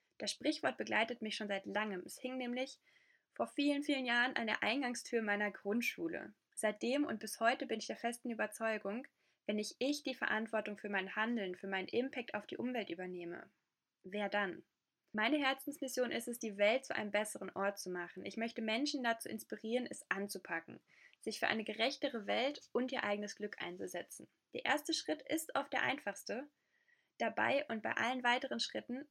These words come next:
unterstütze ich dich und euch. Ich wünsche mir nämlich eine Gesellschaft,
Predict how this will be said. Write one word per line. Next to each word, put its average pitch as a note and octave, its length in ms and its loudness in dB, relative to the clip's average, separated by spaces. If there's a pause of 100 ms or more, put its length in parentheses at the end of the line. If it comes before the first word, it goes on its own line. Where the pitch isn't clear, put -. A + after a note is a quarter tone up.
(220)
unterstütze A#3 540 0
ich - 100 -10
dich - 200 -10
und F#2 100 -10
euch. - 380 -10 (200)
Ich A#3+ 140 -6
wünsche C4 240 -2
mir B3 80 -2
nämlich A#3 280 0
eine A3 180 0
Gesellschaft, G#3+ 640 2